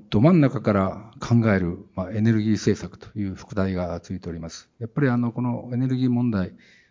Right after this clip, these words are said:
えー、避けて通れないというか、ど真ん中はやっぱり原子力発電の、お、問題だと思います。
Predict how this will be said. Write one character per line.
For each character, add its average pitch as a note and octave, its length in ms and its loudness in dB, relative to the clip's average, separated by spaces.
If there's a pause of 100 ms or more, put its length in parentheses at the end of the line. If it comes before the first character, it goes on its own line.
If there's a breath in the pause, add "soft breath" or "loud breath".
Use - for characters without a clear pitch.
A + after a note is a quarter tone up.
(180 soft breath)
え F2+ 260 -8
ー、 - 20 -14
避 - 180 -6
け A#2+ 40 -18
て G#2 140 -4
通 G#2 160 -2
れ G2+ 60 0
な F#2+ 100 -2
い - 20 -4
と F#2 80 -6
い - 20 -6
う - 20 -12
か、 F#2 100 -6
ど G2+ 120 -4
真 A2 120 0
ん G2+ 40 0
中 F2+ 180 -4
は F2 60 -4
や F2 60 -6
っ - 20 -20
ぱ F2+ 120 -10
り E2+ 160 -8 (260)
原 G#2 140 -2
子 G#2 140 -4
力 F#2+ 440 -6
発 G#2+ 300 -10
電 E2 200 -6
の、 F#2+ 140 -6
お、 G2 720 -14
問 F2 200 -6
題 E2+ 160 -4
だ E2 100 -8
と D#2+ 140 -10
思 E2+ 180 -10
い F2 60 -10
ま E2 100 -10
す。 - 140 -20